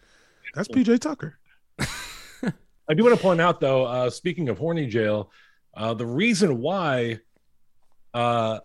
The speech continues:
Speaker 2: Tracy falls asleep behind the wheel with a child in the car is because he's horny. He's, he has this weird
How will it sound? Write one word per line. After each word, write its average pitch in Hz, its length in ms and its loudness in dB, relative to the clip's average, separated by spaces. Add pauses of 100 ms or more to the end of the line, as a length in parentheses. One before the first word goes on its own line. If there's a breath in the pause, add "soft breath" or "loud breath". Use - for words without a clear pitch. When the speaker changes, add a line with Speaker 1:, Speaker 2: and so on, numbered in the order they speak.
(240)
Speaker 2:
Tracy 135 680 0 (1000)
falls 151 220 4
asleep 151 280 0
behind 139 240 0
the 117 60 0
wheel 143 260 2
with 120 140 -4
a - 20 -10
child 147 400 -2
in 117 80 -4
the 104 80 -8
car 101 580 -4
is 110 220 -6
because 160 380 0
he's 113 120 -4
horny. - 280 -16 (100)
He's, 135 300 -4
he 127 340 -4
has 156 220 -2
this 135 160 -6
weird 151 540 0